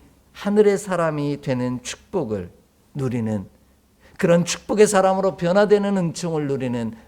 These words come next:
우리 모두가 될 줄 믿습니다. 이 놀라운 은총이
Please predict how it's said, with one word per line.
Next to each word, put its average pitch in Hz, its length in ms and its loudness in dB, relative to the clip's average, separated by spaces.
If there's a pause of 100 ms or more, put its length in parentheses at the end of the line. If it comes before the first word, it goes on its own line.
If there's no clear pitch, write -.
우리 127 200 -2
모두가 110 680 -2
될 143 280 -6
줄 139 280 -10
믿습니다. 120 640 -12 (540)
이 139 140 -4
놀라운 117 480 -2
은총이 113 680 -6